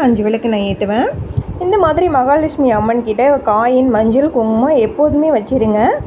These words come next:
அது ரொம்பவே நல்லது நமக்கு. இந்த மாதிரி சாமி முன்னாடி வச்சிருங்க. மகாலட்சுமி அம்மன் ஃபோட்டோ தனியா என்கிட்ட இல்ல.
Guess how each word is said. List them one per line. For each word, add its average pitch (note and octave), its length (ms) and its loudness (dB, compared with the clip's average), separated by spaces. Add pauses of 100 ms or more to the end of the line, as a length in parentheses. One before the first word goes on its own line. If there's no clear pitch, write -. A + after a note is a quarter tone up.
(520)
அது B3 100 2 (100)
ரொம்பவே D4+ 320 2 (100)
நல்லது B3 360 2
நமக்கு. G#3+ 320 0 (1000)
இந்த B3+ 160 2
மாதிரி B3 260 0 (160)
சாமி A#3 320 0
முன்னாடி A3+ 320 2
வச்சிருங்க. A3 340 0 (120)
மகாலட்சுமி C4+ 560 0
அம்மன் A#3+ 240 0
ஃபோட்டோ B3 220 0 (120)
தனியா A3+ 260 0 (140)
என்கிட்ட G#3+ 280 -2 (180)
இல்ல. G3+ 180 0